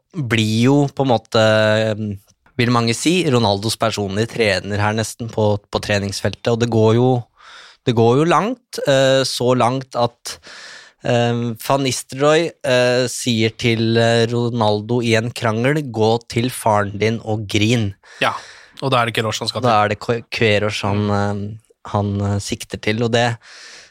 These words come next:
Speaker 1: det her har jo også vært noe som på en måte har fulgt Ronaldo litt innom karrieren, som vi ikke har, eh, vært innom, eh, ennå, men i, i, eh, Portugal så blir han jo, får han jo fort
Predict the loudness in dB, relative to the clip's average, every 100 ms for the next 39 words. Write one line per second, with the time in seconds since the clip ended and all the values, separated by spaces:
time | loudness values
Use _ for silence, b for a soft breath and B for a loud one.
0 | B 2 2 2 2 2 2 0 0 0
1 | _ -10 -2 -2 0 -2 0 0 0 0
2 | -2 0 -2 -6 -2 2 2 2 2 0
3 | 0 -2 -2 0 2 0 0 0 2 0
4 | -2 -4 -4 0 2 2 2 2 2 0
5 | -2 -2 -2 0 0 0 0 -2 -8 _
6 | -6 -2 0 0 -2 -4 -8 -12 -8 -2
7 | 2 2 2 2 0 -2 B B B B
8 | B B _ _ 0 4 4 4 0 0
9 | 0 4 4 4 2 0 -2 -6 -8 -10
10 | -14 _ _ -20 -16 -6 -2 0 2 4
11 | 4 2 0 0 2 2 0 0 2 2
12 | 2 0 -4